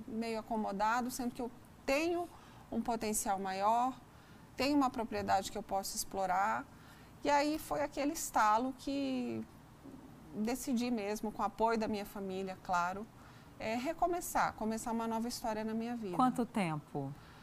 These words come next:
Speaker 1: Ah,
Speaker 2: Mais ou
Speaker 1: já
Speaker 2: menos,
Speaker 1: se
Speaker 2: você
Speaker 1: vão
Speaker 2: começou?
Speaker 1: aí sete anos. Sete anos. Foi em dois mil e treze que a
Speaker 2: Uhum.
Speaker 1: gente resolveu dar essa virada. E foi a melhor coisa, a melhor decisão que eu tive.
Speaker 2: A pandemia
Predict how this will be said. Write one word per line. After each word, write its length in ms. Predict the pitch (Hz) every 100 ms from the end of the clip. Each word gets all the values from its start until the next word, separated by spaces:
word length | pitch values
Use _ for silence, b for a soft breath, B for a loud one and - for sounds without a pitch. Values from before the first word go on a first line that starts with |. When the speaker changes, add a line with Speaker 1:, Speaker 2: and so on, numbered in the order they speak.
| 160
Speaker 1:
Ah, 40 |
Speaker 2:
Mais 380 | 160 151 202 202
ou 40 | 196
Speaker 1:
já 100 | 202
Speaker 2:
menos, 100 | 208
Speaker 1:
se 80 | -
Speaker 2:
você 80 | 202
Speaker 1:
vão 200 | 202 214
Speaker 2:
começou? 100 | 226
Speaker 1:
aí 580 | 196 208 240 254 233 202 190
sete 520 | - 226 214 - 302
anos. 800 | 226 180 170 165 - - - - - - - -
Sete 400 | - 190 175 -
anos. 340 | 214 160 165 -
Foi 220 | 185 180
em 100 | 185
dois 240 | 185 180
mil 260 | 190 196 214
e 120 | 220
treze 600 | - 214 214 185 170 156 - - - 269 254 233
que 100 | 180
a 40 |
Speaker 2:
Uhum. 60 | 170
Speaker 1:
gente 440 | 180 180 - 190 185 -
resolveu 580 | 190 185 180 185 180 190 196 180
dar 140 | 185
essa 220 | 190 190
virada. 520 | 202 220 180 185 196 233 B B B B B B B -
E 160 | 262
foi 260 | - 269 226
a 40 |
melhor 280 | 240 262 247
coisa, 440 | 262 285 185 185 190
a 20 |
melhor 320 | 196 185 196
decisão 480 | 196 202 226 214 202
que 100 | 233
eu 60 |
tive. 420 | 254 - 165 160 156 - - - - -
Speaker 2:
A 120 | 196
pandemia 800 | - 240 202 180 190 185 151